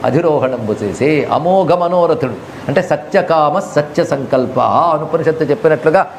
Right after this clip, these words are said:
ఆయన సంకల్పించాడంటే జరిగి తీరుతుంది. అందుకని "నా ప్రయత్నం చేస్తాను, పెద్ద ఆశ పెట్టుకోకే" అన్నాడు ఆయన. ఆయన ప్రయత్నిస్తే జరిగి తీరుతుంది. అది అమోఘ మనోరథ సత్యకామ సత్య సంకల్ప అయిన భగవానుడు రథం ఎక్కించుకున్నాడండి వచ్చిన బ్రాహ్మణుడిని.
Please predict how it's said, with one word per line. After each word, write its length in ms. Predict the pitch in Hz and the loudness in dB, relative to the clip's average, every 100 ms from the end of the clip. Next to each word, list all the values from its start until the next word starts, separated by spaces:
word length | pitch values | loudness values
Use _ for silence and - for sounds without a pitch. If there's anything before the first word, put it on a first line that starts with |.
| - - | -8 -4
ఆయన 160 | 143 | -2
సంకల్పించాడంటే 720 | 127 151 160 202 180 156 175 202 | 0 0 0 0 0 0 2 2
జరిగి 340 | 123 147 151 | 0 0 -2
తీరుతుంది. 500 | - 151 143 123 - - - - | 2 2 2 -2 -6 -10 -16 -4
అందుకని 180 | 139 180 | 0 2
"నా 80 | 170 | 2
ప్రయత్నం 380 | 165 170 170 208 | 2 -2 0 0
చేస్తాను, 540 | 170 165 - 170 156 | 2 0 0 0 0
పెద్ద 220 | 156 143 | 0 4
ఆశ 140 | 151 160 175 | 2 2 -2
పెట్టుకోకే" 460 | 165 160 120 180 | 0 0 2 2
అన్నాడు 240 | 185 151 143 | 2 2 0
ఆయన. 120 | 123 - - - - - - - - - 135 | 0 -6 -12 -14 -14 -12 -12 -12 -12 -6 -4
ఆయన 100 | 139 | -2
ప్రయత్నిస్తే 580 | 143 180 - 196 - | 0 0 0 -2 0
జరిగి 280 | 196 156 160 | 2 2 0
తీరుతుంది. 800 | 156 151 131 131 117 175 135 104 - - - | 0 0 2 0 2 2 0 -2 -8 -14 -4
అది 140 | 135 180 | 0 2
అమోఘ 340 | 135 240 269 | 2 4 4
మనోరథ 580 | 214 214 208 180 156 123 175 180 143 | 4 2 2 2 2 2 4 4 2
సత్యకామ 540 | 170 - 185 175 165 208 | -2 -2 0 2 2 0
సత్య 340 | 233 143 - | -2 -2 0
సంకల్ప 640 | 139 147 131 110 123 160 151 - | 0 0 -2 2 2 2 -2 -2
అయిన 160 | 165 190 | -2 0
భగవానుడు 880 | 123 131 170 175 214 294 170 151 220 - - - - - - - - - - - - - | 0 2 2 2 2 2 2 0 -6 -12 -16 -18 -16 -16 -14 -14 -14 -14 -14 -14 -10 0
రథం 240 | 151 190 | 2 2
ఎక్కించుకున్నాడండి 640 | 202 214 190 - 190 175 147 | 0 0 0 2 4 4 2
వచ్చిన 220 | 143 165 | 0 0
బ్రాహ్మణుడిని. 600 | 131 147 151 139 127 98 | 2 2 2 -2 -2 -6